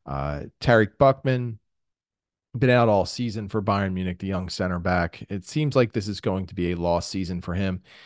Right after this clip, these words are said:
Kim Min-jae is off to international duty with Korea. Nusar Mizraoui is not only hurt, but he, as soon as he's cleared, is probably going to be off to Morocco as well.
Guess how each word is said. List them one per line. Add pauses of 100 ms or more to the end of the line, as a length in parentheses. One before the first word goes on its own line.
(140)
Kim
Min-jae
is
off
to (440)
international
duty
with
Korea. (440)
Nusar
Mizraoui
is
not
only
hurt,
but
he,
as
soon
as
he's
cleared,
is
probably
going
to
be
off
to
Morocco
as
well.